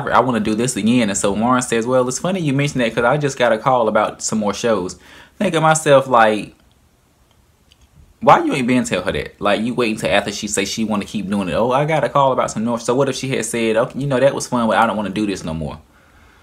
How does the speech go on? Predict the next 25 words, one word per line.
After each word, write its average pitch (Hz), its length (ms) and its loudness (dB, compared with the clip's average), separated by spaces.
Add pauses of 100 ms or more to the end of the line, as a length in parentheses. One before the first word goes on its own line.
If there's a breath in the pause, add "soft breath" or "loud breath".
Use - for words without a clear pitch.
(120)
Because 117 280 2
I'm 113 160 4
assuming 147 440 2
since 117 240 -2
he 143 100 0
got 120 180 2
the 110 80 -6
call, 131 320 8
he, 127 240 -2
he 143 340 2
had 135 80 4
already 107 400 4
booked 101 380 -2
her 107 100 -2
for 98 140 -2
the 76 80 -10
shows 90 480 -2 (520 soft breath)
without 110 360 4
talking 110 260 0
to 101 160 -6
her 90 140 -2
first. 85 380 -2 (320 loud breath)
But 139 200 6
anyway, 98 440 2 (1300)
so 110 600 4